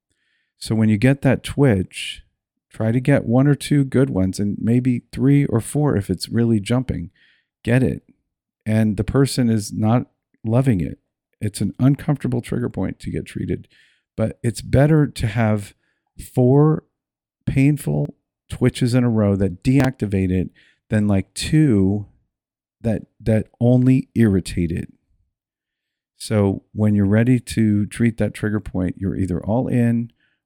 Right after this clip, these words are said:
or don't do it. So then once you get those twitches and you think you've deactivated, you have to do the ischemic compression test.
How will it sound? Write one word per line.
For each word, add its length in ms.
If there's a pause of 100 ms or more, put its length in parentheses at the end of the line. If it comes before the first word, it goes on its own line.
or 200
don't 400
do 200
it. 160 (1000)
So 260
then 420 (1160)
once 300
you 80
get 420
those 260
twitches 640 (140)
and 160
you 80
think 340
you've 320 (340)
deactivated, 680 (640)
you 140
have 500
to 120
do 240
the 140
ischemic 540
compression 560
test. 540